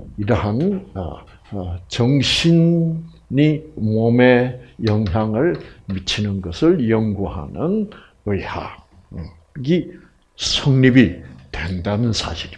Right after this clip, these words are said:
밝혀졌어요. 그래서 여러분, 아, 그런데 우리 몸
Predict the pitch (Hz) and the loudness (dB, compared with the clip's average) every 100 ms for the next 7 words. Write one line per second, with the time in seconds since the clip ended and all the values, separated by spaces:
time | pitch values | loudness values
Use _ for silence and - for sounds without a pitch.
0 | - - - - - - - - - - | -12 -12 -12 -18 -20 -18 -18 -16 -6 -4
1 | 440 - - - - - - - _ - | -4 -8 -14 -18 -18 -20 -20 -20 _ 4
2 | 143 170 - 208 127 - - - - - | 8 8 8 8 8 4 -10 -16 -20 -16
3 | - 104 - 113 175 - - - - - | -8 -6 -6 -6 -8 -8 -10 -8 -10 -12
4 | - 92 90 - - - - - 226 143 | -4 0 2 0 -6 -12 -4 6 8 10
5 | 147 131 - - 127 180 214 185 131 127 | 10 8 4 0 4 8 10 8 8 8
6 | 147 175 190 190 185 185 175 165 | 8 10 8 6 4 2 0 -2